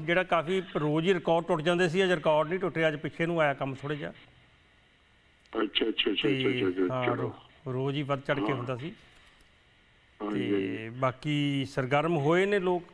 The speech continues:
Speaker 1: ਕਰੋਨਾ ਵੀ ਸਰਗਰਮ ਹੈ, ਕਾਫੀ ਸਾਰੇ ਲੀਡਰਾਂ ਨੂੰ, ਕਾਫੀ ਸਾਰੇ ਫਿਲਮੀ ਕਲਾਕਾਰਾਂ ਨੂੰ, ਅਹ,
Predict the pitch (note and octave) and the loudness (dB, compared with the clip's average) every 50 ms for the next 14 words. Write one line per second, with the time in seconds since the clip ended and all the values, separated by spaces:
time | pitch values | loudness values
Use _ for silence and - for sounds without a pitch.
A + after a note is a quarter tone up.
0 | - - D#3 D3 D3+ D#3+ E3+ F3+ F#3+ E3+ - - E3 D#3 E3 D#3 D#3 D#3+ D#3+ D#3+ | -6 -4 -2 0 0 2 0 0 0 -2 -4 -4 -2 0 0 0 0 -2 -2 -2
1 | D3+ - D3+ C#3+ C3+ E3 D#3 - D#3+ D#3 D#3 D#3 D3 C3+ C#3 C3+ C3 C#3+ D#3 D3+ | 0 2 2 2 0 -2 -4 -2 0 0 0 0 -2 -2 -4 -2 0 2 2 2
2 | D3+ D#3 C#3+ - D3 C#3 C#3+ D3 B2+ C#3+ D3 C#3+ C3+ A#2 D3 E3 F3+ F#3 F3+ E3 | 2 0 0 0 0 0 0 -2 -2 0 0 0 0 -2 -2 -2 0 0 0 0
3 | - D#3+ D#3 D3+ C#3 - D#3+ D3 D3+ D3+ D3+ D3 D3 D3+ - - - - - - | 2 2 2 2 2 0 0 0 0 0 -4 -4 -6 -10 -14 -20 -20 -20 -20 -20
4 | - - _ _ _ _ _ _ _ _ - C#3+ C#3 C#3 C#3 C#3 C#3 C#3 C#3 C3+ | -20 -20 _ _ _ _ _ _ _ _ -6 -2 0 0 2 2 2 2 0 0
5 | C3+ C3+ C3 C3 B2+ | 0 0 -2 -2 -4